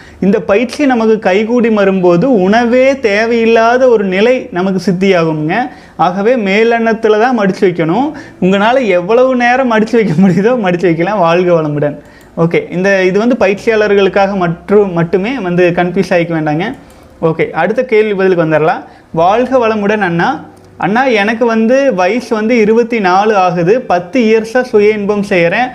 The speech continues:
உங்களோட வீடியோஸ் பார்த்த பிறகு இருபத்தஞ்சு நாளா வந்து, அஹ், சுய இன்பம் பண்ணாம ஸ்டாப் பண்றதை ஸ்டாப் பண்ணிட்டேன். But டெய்லி அந்த செக்ஸி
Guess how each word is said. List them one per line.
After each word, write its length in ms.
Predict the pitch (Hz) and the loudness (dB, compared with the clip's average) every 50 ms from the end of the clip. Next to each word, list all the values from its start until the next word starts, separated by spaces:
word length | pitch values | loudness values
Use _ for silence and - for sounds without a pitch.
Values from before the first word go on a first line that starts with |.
| - - - - - - | -14 -20 -20 -20 -12 -6
உங்களோட 640 | - 190 208 214 240 254 262 247 233 214 220 247 254 | -2 0 2 2 4 4 2 2 2 2 2 2 2
வீடியோஸ் 520 | 214 208 220 226 220 240 240 240 226 226 - | 2 0 0 2 2 2 2 2 0 -2 -2
பார்த்த 300 | - 208 202 208 - - | -2 -2 0 0 -2 -2
பிறகு 380 | 190 220 202 208 220 254 247 214 | -2 0 0 0 2 2 2 2
இருபத்தஞ்சு 520 | 202 226 233 226 233 226 226 220 202 220 214 | 2 2 0 0 -2 -2 -2 0 0 0 0
நாளா 340 | 190 185 190 196 220 233 | 2 2 2 2 2 0
வந்து, 500 | 226 202 196 196 190 196 240 262 269 233 | 0 0 -2 -2 0 0 2 2 2 2
அஹ், 200 | 190 185 180 180 | 2 2 0 0
சுய 360 | 175 175 180 202 202 220 233 233 | -2 -2 0 2 2 2 2 0
இன்பம் 400 | 220 208 190 220 233 226 220 214 | -2 -2 -2 0 0 0 0 0
பண்ணாம 640 | 190 175 190 202 208 208 208 208 220 240 233 220 202 | -2 -2 -2 -2 -2 0 0 0 -2 -2 -2 -2 -2
ஸ்டாப் 440 | 190 - - 180 175 185 175 175 180 | -2 -2 -2 0 0 0 0 -2 -4
பண்றதை 280 | 180 190 214 208 226 | -2 -2 0 0 0
ஸ்டாப் 440 | 226 226 - 202 175 180 220 - 208 | -2 -2 -2 -2 -2 -2 -2 -4 -4
பண்ணிட்டேன். 420 | 190 185 170 156 185 202 240 285 - - - - - - - 156 | -4 -4 -2 -2 -2 -4 -4 -6 -8 -14 -20 -20 -20 -10 -4 -2
But 160 | 180 226 247 240 - - - - - _ - 170 156 | -2 0 -2 -4 -8 -14 -18 -20 -20 _ -8 -4 0
டெய்லி 1080 | 175 202 226 247 240 226 240 262 277 269 254 233 214 208 202 190 190 185 185 180 180 | 2 2 2 2 0 0 0 2 2 2 2 2 2 2 2 2 2 2 2 0 0
அந்த 460 | 160 170 180 196 196 202 196 190 180 180 | 0 -2 -2 0 0 0 0 0 -2 -2
செக்ஸி 120 | - 202 | -2 -4